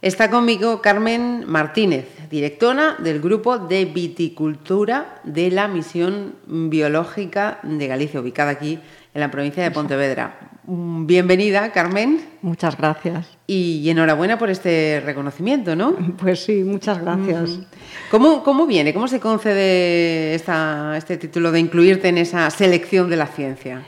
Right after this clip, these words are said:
Speaker 2: Bueno, eh, según, según me pude informar, porque yo no lo sabía hasta que, hasta que me llamaron para decírmelo, eh, se, hay personas que proponen candidaturas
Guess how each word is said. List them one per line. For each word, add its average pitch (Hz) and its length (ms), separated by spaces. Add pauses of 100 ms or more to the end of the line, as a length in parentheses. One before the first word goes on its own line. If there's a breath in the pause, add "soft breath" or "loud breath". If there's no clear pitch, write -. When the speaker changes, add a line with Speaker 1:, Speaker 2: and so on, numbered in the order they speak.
(100)
Speaker 2:
Bueno, 202 340 (100)
eh, 175 920 (280)
según, 185 1080 (480)
según 214 420
me 277 100
pude 254 300
informar, 220 640
porque 214 260
yo 196 120
no 240 120
lo 233 140
sabía 208 460
hasta 196 320
que, 180 540
hasta 180 340
que 165 120
me 165 400
llamaron 180 520
para 156 240
decírmelo, 208 720 (400 loud breath)
eh, 170 800
se, 180 680
hay - 140
personas 226 460
que - 120
proponen 202 560
candidaturas 190 960